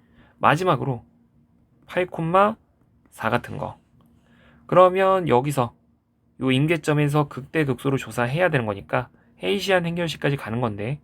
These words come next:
한 번 더 X로 미분하면 사, Y로 미분하면 마이너스 팔, 요쪽도 마이너스 팔, 그리고 Y로 미분된 걸 한 번 더 Y에 대해서 편미분을 하게 되면 십이 와이 제곱에 마이너스 이십사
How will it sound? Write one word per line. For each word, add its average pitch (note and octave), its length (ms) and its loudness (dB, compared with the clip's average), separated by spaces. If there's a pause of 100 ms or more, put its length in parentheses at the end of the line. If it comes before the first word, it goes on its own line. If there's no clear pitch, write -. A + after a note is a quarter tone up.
(560)
한 A3+ 220 -2
번 A3+ 220 2
더 G#3 120 4
X로 C3 340 -2
미분하면 A2 580 -4
사, G#2+ 420 -4 (360)
Y로 F3 360 4
미분하면 B2+ 640 -6
마이너스 A2+ 420 -8
팔, C3 240 -8 (840)
요쪽도 D3+ 360 -2
마이너스 A2+ 360 0
팔, C#3 280 -8 (760)
그리고 F3 300 2
Y로 E3 380 6
미분된 D3+ 520 -2
걸 D3+ 160 0
한 E3+ 180 -8
번 D#3+ 240 -2
더 G3+ 380 4
Y에 C3 400 2
대해서 D3 300 -4
편미분을 C3+ 600 -4
하게 C3 120 -6
되면 B2 340 -4 (580)
십이 G3 460 -4
와이 A#2+ 300 2
제곱에 A#2+ 520 -8
마이너스 A2+ 460 -6
이십사 D#3+ 500 0